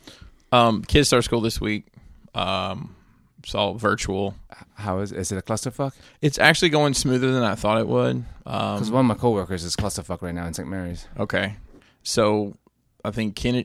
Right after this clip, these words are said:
Speaker 1: Kennedy starts at eight thirty, and Charlie starts at nine twenty, and it's like they both have, like, an hour.
Speaker 2: That's what got me too, 'cause she was like, "Okay, I gotta call my kid now. He has to sign on at twelve forty-three."
Speaker 1: Mm-hmm.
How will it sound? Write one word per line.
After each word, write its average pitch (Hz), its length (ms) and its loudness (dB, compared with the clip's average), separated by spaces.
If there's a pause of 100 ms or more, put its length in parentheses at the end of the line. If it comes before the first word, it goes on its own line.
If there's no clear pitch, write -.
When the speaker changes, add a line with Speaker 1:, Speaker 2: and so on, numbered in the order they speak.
Speaker 1:
Kennedy 143 280 2
starts 135 300 2
at 117 80 2
eight 117 240 0
thirty, 110 440 0 (880)
and 101 140 -2
Charlie 104 260 4
starts 113 300 0
at 92 140 0 (460)
nine 104 600 0
twenty, 151 600 0 (840)
and 117 140 2
it's 117 120 2
like 120 120 4
they 113 100 2
both 120 180 4
have, 123 100 4
like, 120 120 4
an 113 80 2
hour. 113 500 4 (200)
Speaker 2:
That's 143 200 -2
what 196 160 0
got 170 180 -2
me 190 80 -4
too, 220 180 -2
'cause 143 160 0
she 156 80 0
was 147 120 0
like, 147 120 0
"Okay, 135 160 -2
I 120 60 2
gotta 117 400 0
call 120 200 0
my 107 120 0
kid 147 200 0
now. 95 340 0
He 131 180 0
has 123 260 2
to 123 80 -4
sign 123 300 2
on 123 180 4
at 104 160 -2
twelve 123 320 2
forty-three." 123 640 0
Speaker 1:
Mm-hmm. 131 200 -4